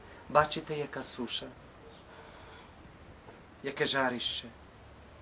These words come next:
І все висихає. Який врожай?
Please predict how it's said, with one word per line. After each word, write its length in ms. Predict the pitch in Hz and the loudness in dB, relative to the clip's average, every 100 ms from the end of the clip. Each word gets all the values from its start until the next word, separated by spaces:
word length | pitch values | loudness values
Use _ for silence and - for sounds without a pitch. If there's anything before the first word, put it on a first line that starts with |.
| - | 6
І 120 | 160 | 6
все 500 | - - - 196 220 - | 6 4 8 8 6 0
висихає. 720 | 139 151 147 - 123 110 107 110 - - - - - - - - - - - - - - - - - - | 4 6 6 2 2 2 0 -10 -12 -16 -16 -16 -16 -16 -16 -14 -16 -16 -16 -14 -14 -14 -16 -16 -8 0
Який 340 | 170 - 240 | 2 8 8
врожай? 560 | 156 160 143 127 117 | 8 6 6 6 4